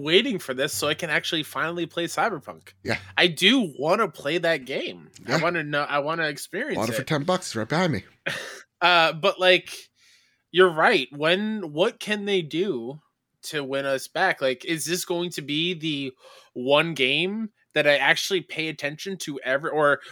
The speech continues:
Speaker 1: whatever comes next, I'm going to pay attention to every preview
Speaker 2: Yeah.
Speaker 1: and wait for reviews? Like, is this, is this the, the, the studio that's gonna make me so cautious that I'm going to consume everything that people have played and talked about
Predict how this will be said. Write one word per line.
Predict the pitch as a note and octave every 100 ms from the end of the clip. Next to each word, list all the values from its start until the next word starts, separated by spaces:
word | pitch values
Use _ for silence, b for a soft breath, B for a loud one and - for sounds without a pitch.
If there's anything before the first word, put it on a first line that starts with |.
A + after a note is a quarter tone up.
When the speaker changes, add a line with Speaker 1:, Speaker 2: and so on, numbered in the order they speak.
| B
Speaker 1:
whatever | D3+ F3+ E3+
comes | F3 C#3+ B2+
next, | C3 D#3+ - - - _ _ -
I'm | D3 C#3+
going | D3+ D3+
to | D3+
pay | C#3+ C#3
attention | C#3 C#3 D#3 C#3
to | C3
every | C3 C#3+
preview | C3+ C#3+ C#3+ D#3+ G3 A3+ - _ -
Speaker 2:
Yeah. | D2+ - -
Speaker 1:
and | D3+ C3+
wait | C#3 E3
for | E3 G#3+ G#3+
reviews? | A3+ G3 G#3+ A#3 C#4 C4+ -
Like, | D#3+ G3+ - - - _ _ _ _ _ _ _ _ _ -
is | E3 -
this, | F#3+ -
is | - E3
this | F3 F3 -
the, | E3+ E3
the, | D#3+ D3 D3
the | D#3
studio | - D#3 D#3+ D#3+
that's | C#3+ -
gonna | C#3+ C#3
make | C#3 D3 -
me | D#3 C#3+
so | - C#3+
cautious | C#3 A#2+ C3 - E3
that | C#3+
I'm | C3+
going | C#3 C#3+ C#3
to | C#3
consume | D3 - C3+ B2
everything | C3+ C#3+ D#3 D#3+ D#3+
that | D3+ C3
people | D3 C#3 B2+
have |
played | - C3+ C#3
and | C3+
talked | A#2+ B2+ -
about | E3+ G3+